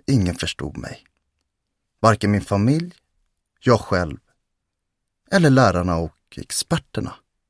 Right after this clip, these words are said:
Det var därför jag kände mig så extremt ensam,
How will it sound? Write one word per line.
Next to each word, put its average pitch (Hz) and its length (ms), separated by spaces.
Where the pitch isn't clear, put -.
Det 160 80
var 190 80
därför 220 320
jag 127 80
kände 117 260
mig 107 140
så 110 120
extremt 92 600
ensam, - 600